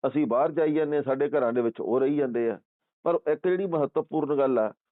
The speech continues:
ਉਹ ਇਹ ਪਤਾ ਲੱਗੀ ਜੀ ਕਿ ਹੁਣ ਇਸ ਮੁੱਦੇ ਦੇ ਉੱਤੇ, ਕਿਉਂਕਿ ਵੋਟਾਂ, ਸਿਆਸਤ ਬਹੁਤ ਵੱਡੇ ਪੱਧਰ ਤੇ ਹੋਈ ਆ, ਸਾਰੀਆਂ ਸਿਆਸੀ ਪਾਰਟੀਆਂ ਜਿਹੜੀਆਂ,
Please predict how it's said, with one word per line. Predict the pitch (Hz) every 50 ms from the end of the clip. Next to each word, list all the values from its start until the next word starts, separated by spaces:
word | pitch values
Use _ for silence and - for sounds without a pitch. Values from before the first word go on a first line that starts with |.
| _ _ -
ਉਹ | 165 175 151
ਇਹ | 180 185
ਪਤਾ | 185 - - 170
ਲੱਗੀ | 160 143 143 139 147 160 165
ਜੀ | 160 190
ਕਿ | 185 180
ਹੁਣ | 170 127 135 139 151
ਇਸ | 151 131 151 156 147 -
ਮੁੱਦੇ | 160 135 127 120 110 135 139
ਦੇ | 139
ਉੱਤੇ, | 143 - 143 - -
ਕਿਉਂਕਿ | 147 147 147 156 160
ਵੋਟਾਂ, | 139 120 120 117 - 151 143 139 139 135 _ _ _ _ _ _ _ _ -
ਸਿਆਸਤ | - 143 131 131 - 165 143
ਬਹੁਤ | 147 143 147 -
ਵੱਡੇ | 175 160 151 120 123
ਪੱਧਰ | 123 131 131 120 139 123
ਤੇ | - 147
ਹੋਈ | 147 131 131 120 107 98
ਆ, | 92 76 - _ _ _ _ _ _ _ -
ਸਾਰੀਆਂ | 139 131 151 170 175 190 180
ਸਿਆਸੀ | - - 160 147 147 151 160
ਪਾਰਟੀਆਂ | 151 151 147 139 135 113 139 139 143
ਜਿਹੜੀਆਂ, | 135 139 139 147 135 135 120 113